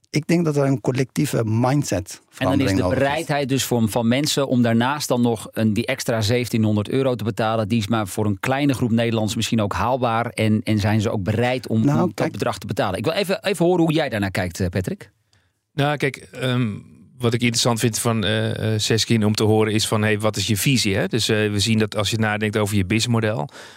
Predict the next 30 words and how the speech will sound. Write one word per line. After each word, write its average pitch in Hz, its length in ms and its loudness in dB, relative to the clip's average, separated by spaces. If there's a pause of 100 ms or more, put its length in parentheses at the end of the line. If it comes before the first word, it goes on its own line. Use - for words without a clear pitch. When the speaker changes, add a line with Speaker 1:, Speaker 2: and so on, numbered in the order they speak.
(240)
Speaker 3:
dan 107 160 0
is 104 140 2
die 104 160 0
visie 117 580 0
heel 107 240 0
erg 104 100 -2
leidinggevend. 104 880 -2
Weet 104 140 0
je, 113 100 2
wil 107 180 4
je, 104 220 2
eh, 87 1200 -4
heel 110 120 4
veel 101 100 0
geld 117 240 2
verdienen? 113 480 0
Ehm, 98 440 -2
of 98 100 -8
wil 101 80 2
je 95 120 2
impact 110 340 0
maken? 104 280 -2
Dus 104 100 -2
misschien 101 360 0
kun - 120 -2
je 101 60 0
daar 101 120 0
iets 101 180 0
over 101 180 0
zeggen. 123 280 -2